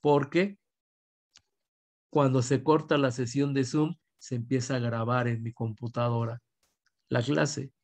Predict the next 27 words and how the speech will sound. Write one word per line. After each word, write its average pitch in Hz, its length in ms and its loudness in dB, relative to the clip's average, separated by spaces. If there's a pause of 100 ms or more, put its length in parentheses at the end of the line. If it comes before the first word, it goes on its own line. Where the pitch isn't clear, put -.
(960)
Evidentemente, 185 800 8
estas 156 240 2
clases 151 320 2
con 123 180 0
el 117 100 -2
tiempo 143 280 0
las 113 220 2
borro, 123 380 0 (320)
porque 117 240 -4
si 123 160 -2
no, 127 80 2
imagínense, 135 760 2
¿no? 131 200 -8 (280)
Se, - 340 -2
se 123 300 2
sa-, 120 260 -4
sa-, - 260 -4
saturaría 143 800 6 (220)
mi 135 100 0
disco 135 340 2
duro. 127 340 4 (680)
Entonces, 147 240 4
lo 139 100 4
tengo 147 220 4
un 131 80 0
tiempo 135 500 2
en, 117 260 -8